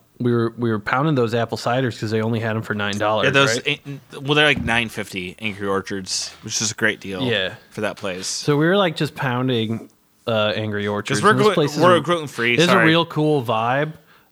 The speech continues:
Speaker 1: Like, it's got, like, normal seating areas, but in the back there's, like, beds for people to dry hump on, and they play, like, just kinda cool music, like, just kinda E D M,
Speaker 2: Some
Speaker 1: where, like,
Speaker 2: chill step, yeah.
Speaker 1: women,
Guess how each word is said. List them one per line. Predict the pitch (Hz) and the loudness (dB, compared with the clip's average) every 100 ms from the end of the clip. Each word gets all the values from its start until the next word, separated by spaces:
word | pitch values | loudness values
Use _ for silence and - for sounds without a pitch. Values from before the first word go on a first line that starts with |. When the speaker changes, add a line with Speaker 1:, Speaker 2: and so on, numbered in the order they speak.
| _ | _
Speaker 1:
Like, | 131 131 110 | 0 0 0
it's | 139 | -4
got, | - 156 147 | 0 0 2
like, | 151 127 | 0 0
normal | 120 123 131 | 0 2 0
seating | 131 127 113 123 | -2 -4 -4 -2
areas, | 127 127 135 135 | -2 -2 -2 -2
but | 127 | -2
in | 117 | -4
the | |
back | 101 107 113 - | -2 -2 -2 -4
there's, | 117 120 | -2 0
like, | 107 104 - | 0 -2 -4
beds | 87 104 123 - | -2 -4 -4 -4
for | 117 | -4
people | 104 104 107 | -4 -4 -2
to | 107 | -2
dry | 95 90 | -2 -2
hump | 90 110 113 | 0 -2 0
on, | 127 131 143 - - - _ | 0 0 -2 -6 -20 -20 _
and | 110 110 | -4 0
they | 110 | 0
play, | 107 123 113 110 110 113 | 0 0 2 2 -2 -2
like, | 104 101 - | -2 -2 -4
just | - 110 - | -6 -6 -6
kinda | 120 107 104 | -4 -4 -8
cool | - 113 107 104 104 | -6 -2 0 0 -2
music, | 107 101 113 120 117 - - - - _ | -2 -4 -2 -2 -4 -14 -20 -20 -20 _
like, | 107 104 | -4 -2
just | 117 - | -4 -2
kinda | 120 110 - | -2 -2 -2
E | 113 | -2
D | 110 107 101 | 0 0 0
M, | 104 110 | 0 0
Speaker 2:
Some | 113 | 2
Speaker 1:
where, | 107 | 2
like, | 98 | 2
Speaker 2:
chill | 123 117 | 2 2
step, | - 135 127 - | 0 0 0 2
yeah. | 117 110 | 4 4
Speaker 1:
women, | 110 107 | 4 0